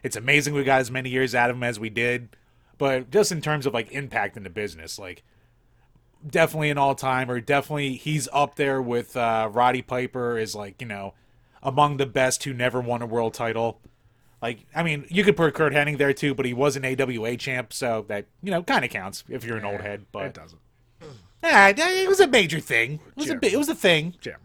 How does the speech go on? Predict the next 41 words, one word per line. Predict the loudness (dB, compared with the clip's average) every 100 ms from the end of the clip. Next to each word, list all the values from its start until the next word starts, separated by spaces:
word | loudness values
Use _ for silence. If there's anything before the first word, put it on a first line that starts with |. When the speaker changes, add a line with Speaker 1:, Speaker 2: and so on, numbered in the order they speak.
| -20
Speaker 2:
come | -20
on. | -20 _ _ _ -2
Like, |
Speaker 1:
What? | 2 2 -2
Speaker 2:
like, | -12 -10
you're | -8
gonna | -8
say, | -6 -6
like, | -6 -8 -10
ColecoVision. | -10 -10 -12 -18 -20 -20 -20
Like, | -20
come | -20 -20
on. | -20 _ _
Just | -16 -14 -16 -20 _ _ 0
Speaker 1:
Hey, | 0 0 -8
hey, | -2
Speaker 2:
let's | 0 0
Speaker 1:
that | 2 4
Speaker 2:
focus | 4 4
on | 2
the | 2
Speaker 1:
place. |
Speaker 2:
shit | 2 0 -2
that | -4 -4 -6
people | -8 -6 -6
will | -6 -6
remember | -6 -6 -10 -10 -12
and | -12 -16
care | -16 -14 -14
about. | -16 -18 -18 -16 -14
It's, | -12 -12 -14 -18 -20 -20 _ _ _
it's | -12 -10 -6
as | -2 0
Speaker 1:
What? | 2
Speaker 2:
Razor | 0 2
Ramon | 0 0 -2 -4 -8 -12
and | -14 -12
Scott | -12 2
Speaker 1:
Greg | 6 8
Speaker 2:
Hall. | 8
Speaker 1:
Gagne. | 6